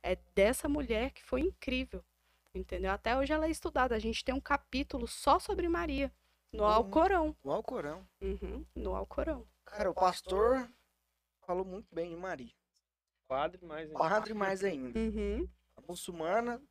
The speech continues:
Speaker 2: também. Tá vendo?
Speaker 1: Ela é nosso
Speaker 2: E
Speaker 1: exemplo de mulher,
Speaker 2: são, são
Speaker 1: perfeita.
Speaker 2: visões religiosas diferentes,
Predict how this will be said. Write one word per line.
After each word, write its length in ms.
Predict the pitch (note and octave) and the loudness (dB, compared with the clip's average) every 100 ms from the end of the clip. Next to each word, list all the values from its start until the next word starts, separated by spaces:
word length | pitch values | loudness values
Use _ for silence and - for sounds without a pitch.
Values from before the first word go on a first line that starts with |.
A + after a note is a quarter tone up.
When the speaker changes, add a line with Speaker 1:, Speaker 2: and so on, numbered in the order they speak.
| _ _ | _ _
Speaker 2:
também. 500 | F#3 G3+ A3 C#3 B2 _ _ _ _ _ _ _ _ _ _ - | 6 6 6 0 0 _ _ _ _ _ _ _ _ _ _ -12
Tá 80 | D#3 | -6
vendo? 280 | F3 D#3+ - _ | -4 -6 -8 _
Speaker 1:
Ela 300 | - F3 A3 | -6 -4 -4
é 40 | C4+ | -4
nosso 280 | A#3 A#3+ - | -6 -4 -2
Speaker 2:
E 40 | |
Speaker 1:
exemplo 380 | - A3 - B3 | -2 -2 -4 -6
de 120 | B3 | -4
mulher, 400 | C4 D4 A3 A3 | -4 -4 -4 -6
Speaker 2:
são, 360 | - F#3+ A#3 F#3+ | -6 -4 -4 -2
são 300 | A3+ A#3 B3 | 2 4 2
Speaker 1:
perfeita. 20 | |
Speaker 2:
visões 540 | G#3 F3 F3+ A#3+ A#3 | 0 2 4 6 4
religiosas 800 | G3 F#3 F#3 D#3+ D3+ F3+ F#3+ D#3 | 0 -2 -2 2 6 8 6 0
diferentes, 800 | D#3+ E3+ D#3 C3 D#3 F3+ - | -6 -2 -2 0 -4 -8 -10